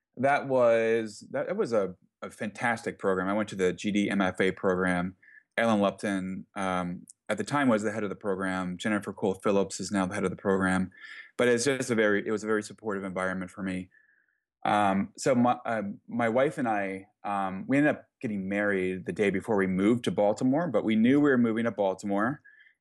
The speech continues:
And, uh, I, we weren't exactly, sh-, I mean, she was doing a postdoc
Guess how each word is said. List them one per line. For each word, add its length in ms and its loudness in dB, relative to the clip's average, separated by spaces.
And, 580 0
uh, 460 2
I, 120 -2
we 120 0
weren't 280 0
exactly, 520 -2
sh-, 180 -8
I 40 0
mean, 120 2
she 160 -4
was 120 2
doing 140 4
a 60 2
postdoc 540 0